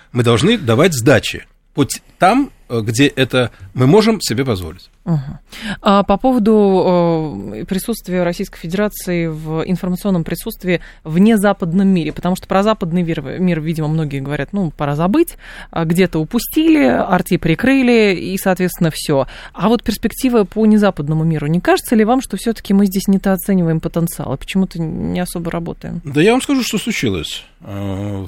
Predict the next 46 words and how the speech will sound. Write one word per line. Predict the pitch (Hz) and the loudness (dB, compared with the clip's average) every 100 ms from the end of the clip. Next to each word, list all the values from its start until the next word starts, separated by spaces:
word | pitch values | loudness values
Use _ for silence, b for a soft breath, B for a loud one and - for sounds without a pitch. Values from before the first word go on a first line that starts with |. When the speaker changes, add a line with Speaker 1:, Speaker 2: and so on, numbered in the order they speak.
| - | -10
Speaker 1:
в | 139 117 | -10 -4
девяностые | 135 269 - 143 | 0 0 2 2
годы, | 110 131 120 107 117 - _ _ _ | 4 4 2 -2 -6 -16 _ _ _
м, | - 135 135 127 120 | -20 -20 -18 -18 -12
во | 113 | -6
главе | 127 208 | -2 0
нашей | 233 180 156 | 0 0 -2
политики | - 127 127 - - | -4 -4 -4 -4 -8
внешней | 117 123 104 - 104 104 - | -2 0 0 -4 -10 -12 -12
встали | - 220 | -4 0
люди, | 170 120 131 110 110 _ _ _ _ | 2 2 0 -2 -6 _ _ _ _
которые | - 190 247 | -8 -4 -2
сказали: | - 175 | 0 2
"А | 180 | 2
зачем | 233 - 294 226 | 2 0 2 2
нам | 202 | 0
вообще | 180 - 131 | -2 -4 -8
все | - 104 | -8 -12
это? | 80 - | -12 -18
Вот, | 82 78 _ _ | -20 -20 _ _
Латинская | 95 92 202 - - 151 | -14 -8 -4 -4 -4 -4
Америка, | 135 123 101 - 110 170 | -4 -4 -6 -6 -4 -2
Азия, | 165 139 120 113 113 _ - | -2 -4 -6 -8 -12 _ -6
Speaker 2:
У | - | 2
нас | 208 196 | 4 4
же | |
есть | 202 | 2
Speaker 1:
Африка. | 226 | 2
Speaker 2:
Европа | 226 208 185 175 - B B B | 4 4 2 -2 -4 B B B
Speaker 1:
У | - | 2
нас | 285 | 4
же | |
Speaker 2:
теперь. | 311 | 6
Speaker 1:
есть | 285 | 6
Запад. | 247 165 - 78 - | 6 4 2 -8 -8
Speaker 2:
Да. | 180 190 | -4 -2
Speaker 1:
Вот | 196 320 | 0 4
они | 302 | 4
наши | 285 269 226 | 6 4 4
друзья, | 226 175 170 160 151 143 | 4 6 6 8 6 4
они | 180 247 | 2 2
наши | 240 196 | 2 0
теперь, | 175 156 202 185 | -2 0 2 2
э, | 147 143 123 | 2 0 0
можно | 123 165 160 | -2 0 0
сказать, | - 120 131 | -2 -2 0